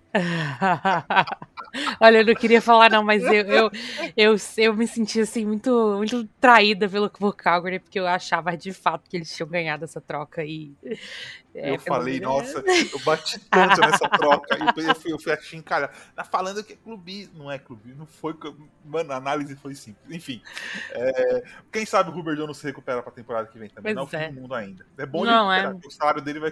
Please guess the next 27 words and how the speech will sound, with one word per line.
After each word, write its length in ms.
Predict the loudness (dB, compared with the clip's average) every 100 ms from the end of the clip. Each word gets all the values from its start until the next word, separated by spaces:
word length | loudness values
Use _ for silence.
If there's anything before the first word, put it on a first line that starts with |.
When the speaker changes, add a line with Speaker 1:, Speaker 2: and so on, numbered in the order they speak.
| -8
Speaker 2:
<laughs> 80 |
começar 400 | -14 -10 -10 -8
Speaker 1:
Vai 460 | -12 _ -20 _ 2
Speaker 2:
temporada 40 |
Speaker 1:
começar 320 | 4 0 4 2
a 40 |
Speaker 2:
que 80 | 4
vem. 80 | 2
Speaker 1:
contar 240 | 6 4
no 100 | 4
ano 80 | -2
que 120 | 0
vem, 240 | 2 2
pois 200 | 0 -4
é, 120 | -2 -2
fica 220 | -4 -8
pesado. 480 | -8 -4 -4 -4 _ -20 -20 -20 0
É, 360 | 4 6 4
e 100 | 2 2
olha 140 | 4
que 60 | 6
eu 40 |
gosto 200 | 4 4
muito 120 | 0 -4
do 100 | 0
Matthew 240 | 0 2
Tkachuk, 440 | -2 0 0 0